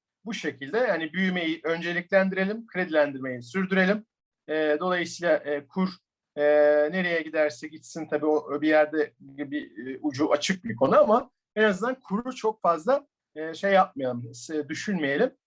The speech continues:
E, o zaman, e, enflasyonda dediğiniz gibi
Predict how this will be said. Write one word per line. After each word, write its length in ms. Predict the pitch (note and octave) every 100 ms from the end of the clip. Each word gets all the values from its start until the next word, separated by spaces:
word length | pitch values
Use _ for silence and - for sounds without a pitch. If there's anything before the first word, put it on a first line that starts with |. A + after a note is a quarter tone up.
| _ _ -
E, 180 | D#3+ E3+
o 160 | A3
zaman, 360 | G3+ G3 B3 C4+
e, 60 | F3
enflasyonda 920 | F3+ F3 F3 F3+ F3 - F3+ E3+ E3
dediğiniz 400 | E3 E3+ F3 C#3+
gibi 240 | C3 D#3+